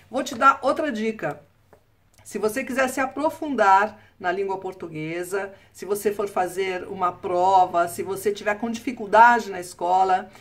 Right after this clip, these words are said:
eu te indico aqui o meu livro, Português Facilitado. Por que que ele tem esse nome? Porque as explicações são muito simples e muito fáceis de entender. Então, aqui você tem toda a gramática da língua portuguesa em duzentos e cinco páginas.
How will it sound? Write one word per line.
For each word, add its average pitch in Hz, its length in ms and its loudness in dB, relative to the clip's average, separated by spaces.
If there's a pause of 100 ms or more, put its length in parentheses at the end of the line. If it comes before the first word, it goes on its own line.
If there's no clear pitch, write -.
(140)
eu 214 140 2
te 269 120 -4
indico 226 320 0
aqui 220 200 -2
o 233 40 -2
meu 247 160 0
livro, 214 420 -2
Português 214 680 0
Facilitado. 226 840 0
Por 233 100 -8
que 311 100 -4
que - 80 -2
ele 320 120 -2
tem 262 220 -2
esse 262 180 -6
nome? 202 340 -2
Porque 240 320 -6
as 277 140 0
explicações 277 640 -4
são 302 120 -2
muito 302 200 -6
simples 277 500 -4
e - 20 -4
muito 277 280 -4
fáceis 285 540 -4
de 196 60 -8
entender. 160 540 -10 (420)
Então, 226 300 -2
aqui 285 260 -2
você 302 280 -6
tem 285 360 -8 (160)
toda 349 420 6
a 294 180 0
gramática 254 680 0
da 233 140 0
língua 214 320 -2
portuguesa 190 720 -6
em 240 140 0
duzentos 247 580 -6
e 240 60 -12
cinco 220 320 -6
páginas. 175 800 -6